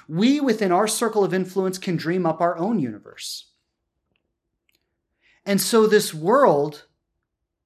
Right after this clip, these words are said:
can look for us the way we want it to. In the biggest dream, in the most fulfilling dream,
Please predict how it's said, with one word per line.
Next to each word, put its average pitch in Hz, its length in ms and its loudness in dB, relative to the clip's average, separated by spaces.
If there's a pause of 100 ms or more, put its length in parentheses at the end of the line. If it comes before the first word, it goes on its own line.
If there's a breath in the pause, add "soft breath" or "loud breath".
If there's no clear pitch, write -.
(920)
can 262 520 0
look 269 260 -2
for 165 240 -2
us - 540 -8 (1300)
the 175 100 -4
way 202 160 6
we 220 160 -2
want 214 220 -2
it 135 100 -12
to. - 220 -16 (2000 loud breath)
In 247 180 8
the 226 80 8
biggest 233 720 0
dream, 147 600 -2 (920)
in 208 100 2
the 214 80 4
most 226 340 4
fulfilling 247 840 4
dream, 156 640 -2